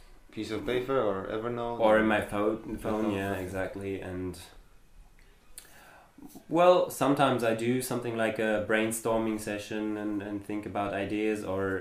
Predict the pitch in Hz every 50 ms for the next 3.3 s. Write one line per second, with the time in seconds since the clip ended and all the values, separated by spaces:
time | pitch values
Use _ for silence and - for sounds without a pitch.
0 | - 110 - - 113 101 101 113 113 110 - 98 104 104 104 101 101 - - -
1 | - - 113 113 - 127 117 107 - - 117 107 107 - - - - - - -
2 | - - - - - - - - - - 104 98 98 - 107 95 90 98 95 92
3 | 90 - - - -